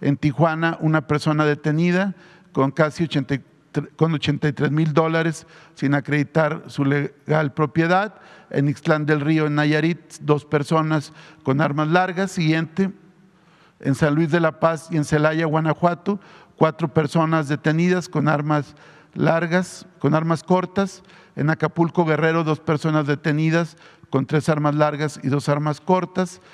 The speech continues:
Igual en, en Mexicali, también otro sujeto con,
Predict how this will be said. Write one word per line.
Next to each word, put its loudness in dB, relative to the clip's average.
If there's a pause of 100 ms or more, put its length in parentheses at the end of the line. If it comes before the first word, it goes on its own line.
(300)
Igual 0
en, -4
en 0
Mexicali, -2 (840)
también 0
otro -2
sujeto 0
con, -6